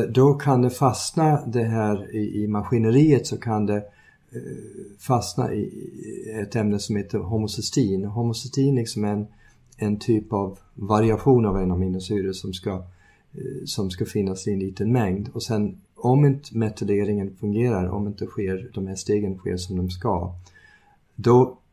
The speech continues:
då samlar vi mycket av det här homocysteinet. Och homocysteinet har en väldigt systemisk påverkan på kroppen. Så i våra kärl,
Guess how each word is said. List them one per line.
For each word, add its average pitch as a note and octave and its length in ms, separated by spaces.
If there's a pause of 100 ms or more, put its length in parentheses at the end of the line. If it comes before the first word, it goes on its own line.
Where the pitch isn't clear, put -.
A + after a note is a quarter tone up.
(120)
då A#2+ 220
samlar C#3+ 440
vi C#3+ 140
mycket A#2+ 240
av G#2 80
det G#2 80
här G2 100
homocysteinet. A2 920
Och A2 120
homocysteinet D3 720
har A#2+ 200
en A#2 100
väldigt A2 200
systemisk C3+ 840
påverkan G#2 460
på A2 100
kroppen. - 580 (640)
Så A#2+ 440
i A#2+ 120
våra A#2+ 340
kärl, A#2 600